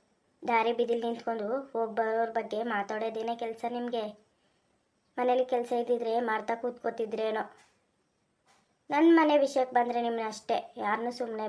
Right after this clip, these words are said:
ಬಿಡಲ್ಲ. ಹುಷಾರ್. ನಿಮ್, ನಿಮ್ ಮನೆ ತೂತ್ಗಳ್ನ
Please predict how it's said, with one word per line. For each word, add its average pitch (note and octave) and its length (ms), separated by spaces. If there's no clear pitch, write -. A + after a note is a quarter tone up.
ಬಿಡಲ್ಲ. G#3 260
ಹುಷಾರ್. A3 480
ನಿಮ್, D4 260
ನಿಮ್ C#4+ 220
ಮನೆ C4 240
ತೂತ್ಗಳ್ನ C4 440